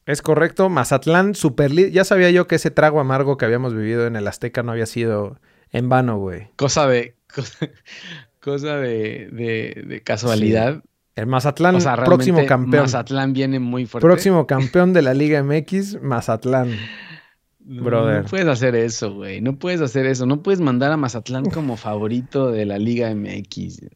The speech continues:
Speaker 1: Sí, la neta, la neta no sé qué está pasando. Pero, güey, Pachuca, la neta fue buena prueba. Pachuca venía de ganarle cuatro cero a León. No sé, León también,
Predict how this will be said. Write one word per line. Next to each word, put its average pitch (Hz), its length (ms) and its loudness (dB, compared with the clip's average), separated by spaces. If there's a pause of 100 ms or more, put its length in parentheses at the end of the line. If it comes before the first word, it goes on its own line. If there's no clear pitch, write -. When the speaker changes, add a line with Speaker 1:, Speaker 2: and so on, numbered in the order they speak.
Speaker 1:
Sí, 117 340 -2
la 117 160 0
neta, 123 580 0
la 110 160 -6
neta 131 300 0
no 131 180 0
sé 127 220 -2
qué - 100 -4
está 120 240 -2
pasando. 139 600 0
Pero, 143 160 4
güey, 196 160 6
Pachuca, 185 760 4
la 117 220 -4
neta 147 200 0
fue 170 140 2
buena 160 260 2
prueba. 151 400 4
Pachuca 160 380 2
venía 143 300 4
de 147 80 4
ganarle 131 440 2
cuatro 131 300 -2
cero 131 240 2
a 113 40 2
León. 127 380 -2
No 131 240 -4
sé, 131 220 -2
León 131 300 0
también, 127 440 0